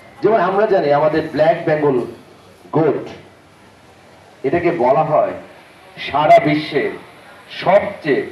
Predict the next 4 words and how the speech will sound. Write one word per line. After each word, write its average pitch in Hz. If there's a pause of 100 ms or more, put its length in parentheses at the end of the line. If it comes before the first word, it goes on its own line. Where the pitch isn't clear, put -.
(240)
সুস্বাদু 160 (240)
উপাদেয় 175 (380)
ছাগলের 170
প্রজাতি। 98